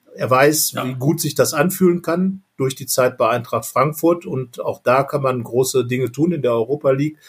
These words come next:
Speaker 1: Und, ähm, er hat sich einen Maßstab gesetzt, der passt zu Borussia Mönchengladbach. So will ich's nennen.
Speaker 2: Er hat's ziemlich oft geschafft, logische, erwartbare Sachen zu sagen, bei denen man dann aber trotzdem denkt, „Ja, das passt, das ist ja gut.“ Also, ähm, natürlich,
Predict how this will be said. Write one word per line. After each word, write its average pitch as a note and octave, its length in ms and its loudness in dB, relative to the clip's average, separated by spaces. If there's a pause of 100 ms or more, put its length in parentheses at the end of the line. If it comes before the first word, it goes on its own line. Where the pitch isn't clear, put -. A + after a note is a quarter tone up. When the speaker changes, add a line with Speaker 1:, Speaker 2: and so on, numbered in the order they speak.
(420)
Speaker 1:
Und, C#3 340 -2
ähm, B2+ 280 4
er C3 100 0
hat D#3 100 0
sich D3+ 200 -4
einen C3+ 160 2
Maßstab C#3 500 0
gesetzt, B2+ 480 -2
der C#3 380 2 (340)
passt - 380 -4 (180)
zu A2+ 160 -8
Borussia F#2+ 360 -6
Mönchengladbach. F2 680 -16 (160)
So A#2 220 -2
will G2+ 80 -2
ich's - 160 -8
nennen. F2 320 -14 (440)
Speaker 2:
Er B2 140 -6
hat's D3+ 240 0
ziemlich F#3 300 0
oft D#3+ 180 -4
geschafft, D#3 460 0 (100)
logische, D#3+ 960 0
erwartbare C#3 640 2
Sachen C3 360 -2
zu D3 120 -8
sagen, C#3+ 460 2
bei A#2 100 -4
denen B2+ 200 -2
man B2+ 120 2
dann A#2+ 120 -4
aber A2+ 180 -4
trotzdem B2+ 340 -6
denkt, A#2+ 240 -2
„Ja, G#2+ 360 2
das - 160 -6
passt, - 480 0
das G#2 100 -6
ist - 60 -6
ja C3 60 -6
gut.“ C#3 300 0 (100)
Also, G#2+ 360 -6 (220)
ähm, A2 260 -2 (140)
natürlich, D#3 480 0